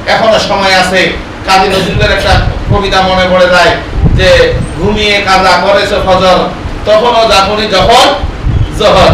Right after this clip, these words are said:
তাই না? "হেলায় খেলায় কেটেছো আসর, মাগরিবে আজ শুনে আজান, এই এশাতে জামাতে হও রে শামিল,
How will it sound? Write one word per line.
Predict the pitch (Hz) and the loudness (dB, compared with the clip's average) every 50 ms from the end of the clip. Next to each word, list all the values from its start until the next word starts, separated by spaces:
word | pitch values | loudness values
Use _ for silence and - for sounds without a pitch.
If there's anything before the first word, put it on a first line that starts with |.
| 165 - - | 2 0 0
তাই | 196 202 | 0 0
না? | 240 247 262 269 - - - - - - - - - - | 2 2 2 2 0 -2 -4 -8 -10 -8 -4 0 0 2
"হেলায় | - - 226 226 214 214 208 | 4 4 4 4 2 2 2
খেলায় | - 208 208 208 202 196 190 190 | 2 2 2 2 2 2 2 0
কেটেছো | 202 202 - - - - 214 | 0 0 2 2 2 2 2
আসর, | 202 190 185 185 202 202 190 190 190 | 2 2 4 4 4 4 4 4 4
মাগরিবে | 190 190 185 190 190 190 190 190 190 | 4 4 2 2 2 0 0 0 2
আজ | 190 180 175 180 185 | 2 2 2 0 -2
শুনে | 202 190 185 | 0 -2 -2
আজান, | 185 180 175 180 185 185 180 175 170 - - - - - - - - - - - | 0 0 0 0 2 2 2 2 2 0 -2 -4 -4 -6 -6 -6 -8 -12 -10 -6
এই | - 196 | -4 -2
এশাতে | - 226 - - - 277 247 247 247 240 226 220 | -2 -2 -2 0 2 2 2 2 2 2 0 0
জামাতে | 220 220 208 202 202 202 190 | 0 0 2 0 0 0 -2
হও | 180 196 202 202 202 202 | 0 2 2 2 2 2
রে | 185 | 0
শামিল, | 180 190 190 190 202 220 220 214 180 - | -2 -2 -4 -2 0 0 0 0 -2 -4